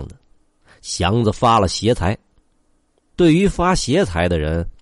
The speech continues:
不管这家伙是怎样的不得哥们儿，大家照例是要敬重的。卖力气挣钱既是那么不容易，人人盼望发点邪财。邪财既是那么千载难遇，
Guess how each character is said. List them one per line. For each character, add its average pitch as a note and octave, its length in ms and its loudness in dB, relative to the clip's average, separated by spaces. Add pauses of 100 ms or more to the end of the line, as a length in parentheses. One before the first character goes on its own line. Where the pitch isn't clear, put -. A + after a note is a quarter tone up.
(340)
不 C3 320 4
管 F2 220 0
这 G2+ 200 2
家 A2+ 280 2
伙 G2 120 0
是 A2+ 160 -4
怎 D#2 340 -4
样 C3+ 200 0
的 F#2+ 80 -2
不 G2 220 -4
得 A2 200 0
哥 D#3+ 260 0
们 F#2 80 -4
儿， C#2+ 80 -10 (800)
大 C3 240 4
家 D#3 200 2
照 D#3 260 2
例 C3 160 2
是 D3+ 160 -2
要 C#3+ 120 2
敬 G#2 340 -2
重 D2+ 200 -4
的。 - 100 -12 (760)
卖 A#2 260 2
力 A#2+ 180 2
气 G#2+ 160 -2
挣 G#2+ 260 0
钱 A2 460 0 (200)
既 B2 260 0
是 A#2 140 -2
那 B2+ 120 2
么 G#2 200 2
不 A2+ 200 0
容 G2+ 320 0
易， A2+ 160 -4 (300)
人 B2 320 4
人 D3 240 2
盼 B2 320 2
望 E2+ 140 0
发 E2 180 -2
点 D2 160 -2
邪 D#2 180 -8
财。 C#2 260 -8 (1200)
邪 E3+ 420 0
财 D#3 460 0
既 C3+ 240 -2
是 A2 100 -2
那 A#2 140 0
么 G#2 100 0
千 D#3+ 340 -2
载 F2 160 -2
难 E2 240 -4
遇， E3 220 -4